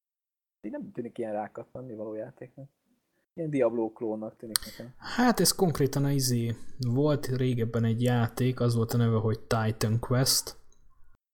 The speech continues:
Speaker 2: ami, hát igen, ez a diablós vonal, ezt jól látod.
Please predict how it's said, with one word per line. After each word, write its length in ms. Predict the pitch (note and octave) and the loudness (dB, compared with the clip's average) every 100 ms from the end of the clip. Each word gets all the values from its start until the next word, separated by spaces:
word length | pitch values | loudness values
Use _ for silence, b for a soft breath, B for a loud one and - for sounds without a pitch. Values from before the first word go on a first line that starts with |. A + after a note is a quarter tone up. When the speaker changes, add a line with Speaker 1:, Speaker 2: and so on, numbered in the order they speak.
| _ _ _ - - B2+ | _ _ _ -10 -8 -2
Speaker 2:
ami, 600 | B2+ B2 A#2+ A#2+ A#2+ B2 | 0 2 2 2 2 0
hát 320 | - D#3 - - B B B | -2 -4 -6 -10 B B B
igen, 260 | - C#3+ C3 | -2 2 4
ez 120 | B2 | 4
a 40 | A#2 | 4
diablós 640 | B2 C3+ A2+ A#2 A#2 - | 4 2 2 2 0 0
vonal, 280 | B2+ B2+ A#2+ | 0 0 2
ezt 220 | A#2 - | 0 0
jól 240 | B2+ A#2 | -2 0
látod. 520 | A2+ A2 A2+ D#3 E3 | -2 -2 -2 0 0